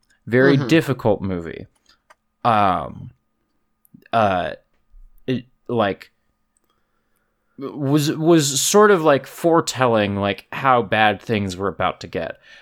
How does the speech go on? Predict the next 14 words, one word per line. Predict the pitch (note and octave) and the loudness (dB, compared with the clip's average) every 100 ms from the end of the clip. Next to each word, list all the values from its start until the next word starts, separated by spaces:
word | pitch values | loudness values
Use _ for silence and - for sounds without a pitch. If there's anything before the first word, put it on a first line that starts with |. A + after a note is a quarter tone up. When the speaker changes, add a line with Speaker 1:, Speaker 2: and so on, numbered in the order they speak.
| _ | _
Speaker 1:
Because | C3+ C3 | 0 2
immediately | C3+ C#3 F3 G#3 G3 F3+ | 2 2 4 4 4 4
after | B2 C3 C3 B2+ | 4 2 0 -2
Apocalypse | A#2+ A#2 G#2 A2 G#2 G#2+ | 0 0 -2 -4 -8 -6
Now, | F#2+ F2 | -6 -6
he | F2 A2 | -8 -4
does | G#2 F#2+ | -2 -2
One | G#2 C3+ | -2 -2
from | C#3 D3+ | -2 -4
the | C3+ | -4
Heart, | G2+ F#2+ - | -2 -4 -4
which | G2 - | -8 -8
is, | G2 F#2 - _ _ _ _ _ - | -8 -8 -12 _ _ _ _ _ 0
uh, | A2 G2+ F2+ E2 | 2 2 0 -2